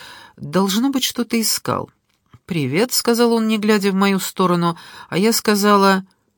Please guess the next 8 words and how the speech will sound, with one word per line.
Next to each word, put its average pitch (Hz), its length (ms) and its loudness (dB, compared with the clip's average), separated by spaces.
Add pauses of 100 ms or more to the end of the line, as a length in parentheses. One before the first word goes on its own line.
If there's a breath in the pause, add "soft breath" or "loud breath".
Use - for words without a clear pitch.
(120)
«Тебя 240 280 2
надули. 170 580 2 (140)
Вместо 196 440 0
Николая 214 500 2
подсунули 190 600 0
какого-то 175 540 -2
малоприятного 190 760 2
типа. 123 480 -4